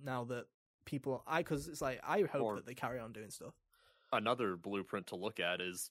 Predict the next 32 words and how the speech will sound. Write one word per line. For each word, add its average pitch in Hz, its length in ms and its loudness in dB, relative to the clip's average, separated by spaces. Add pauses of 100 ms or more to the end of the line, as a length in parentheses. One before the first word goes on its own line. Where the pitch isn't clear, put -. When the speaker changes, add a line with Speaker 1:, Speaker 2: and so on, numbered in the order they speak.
Speaker 2:
the 101 160 -2
Sonic 107 440 2
movies. 95 720 -4
Sonic 104 400 2
one, 98 280 0
by 92 200 4
all 92 160 2
accounts, 92 340 -2
is 98 100 -8
just - 220 -6
a 95 60 -6
very 90 400 -2 (100)
basic, 90 640 -2 (500)
like, 92 220 -4 (380)
ba-, 107 200 4
pretty 104 160 -2
much 95 120 -4
just 104 200 -2
an 80 60 -4
introductory 92 720 -4
story 90 440 -2
to 87 280 -6
Sonic 90 340 0
the 92 120 -2
Hedgehog, 95 640 -2 (340)
introducing 110 480 -2
Speaker 1:
Mm-hmm. 98 60 -6
Speaker 2:
him 92 100 -6
into 95 240 -6
the 92 100 -6
world, 92 540 -4 (240)
s-, - 140 -8